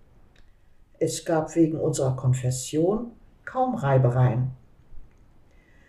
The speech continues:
Wir versuchten auch, die Unterschiede zu verstehen.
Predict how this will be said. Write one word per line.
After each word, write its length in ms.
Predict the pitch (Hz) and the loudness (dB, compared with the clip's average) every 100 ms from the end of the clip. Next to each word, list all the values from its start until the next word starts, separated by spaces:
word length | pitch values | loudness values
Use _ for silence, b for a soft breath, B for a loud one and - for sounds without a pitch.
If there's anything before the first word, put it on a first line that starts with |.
| b - | b 4
Wir 160 | 240 | 6
versuchten 560 | 233 214 254 - - 190 | 6 2 0 -2 -4 -4
auch, 380 | 175 180 - - b b - | -4 -4 -8 -14 b b 2
die 100 | 180 | 4
Unterschiede 580 | 190 202 220 220 196 196 | 6 4 2 2 2 2
zu 120 | 196 | 0
verstehen. 680 | 175 160 - 220 196 131 | 0 0 0 2 2 2